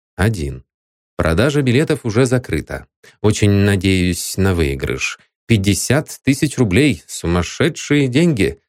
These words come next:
Правда, приснился странный сон.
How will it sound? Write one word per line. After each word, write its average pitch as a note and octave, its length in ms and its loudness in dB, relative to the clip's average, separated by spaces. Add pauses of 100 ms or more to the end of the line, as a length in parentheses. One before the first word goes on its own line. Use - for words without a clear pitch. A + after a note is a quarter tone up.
(420)
Правда, C#3 640 0
приснился A#2+ 600 0
странный C3+ 480 0
сон. A#2+ 320 -2